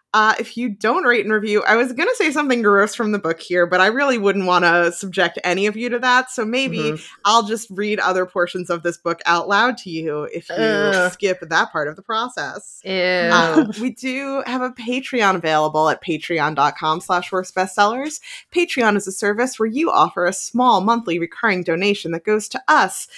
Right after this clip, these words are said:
Speaker 1: to do things like pay for our editing software and host our website. In return, there are all sorts of perks for you, like stickers and postcards and a newsletter. We also have merch available by going to worst bestsellers dot com and clicking on the merch tab,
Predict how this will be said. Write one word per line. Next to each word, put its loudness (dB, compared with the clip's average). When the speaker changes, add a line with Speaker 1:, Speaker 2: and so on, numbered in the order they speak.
Speaker 1:
to -10
do 2
things -2
like -2
pay -4
for -4
our 2
editing -2
software 0
and 0
host -2
our 2
website. -2
In 6
return, 2
there 2
are 4
all 4
sorts -4
of -10
perks -4
for -6
you, 0
like 2
stickers -4
and -4
postcards -4
and -6
a -6
newsletter. -2
We 4
also 2
have -6
merch -6
available 0
by 2
going 2
to -6
worst -4
bestsellers 0
dot 0
com 2
and -2
clicking -2
on -2
the -4
merch -8
tab, -2